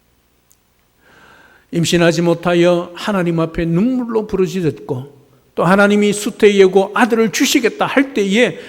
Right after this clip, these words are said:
하나님 앞에 엎드려 기도하고 있는, 하나님이 주셨으니 하나님의 방법으로 하나님의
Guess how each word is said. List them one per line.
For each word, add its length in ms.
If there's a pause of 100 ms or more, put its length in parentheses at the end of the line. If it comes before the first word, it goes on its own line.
(100)
하나님 500
앞에 400
엎드려 680
기도하고 640
있는, 340 (320)
하나님이 540
주셨으니 720
하나님의 580
방법으로 640
하나님의 840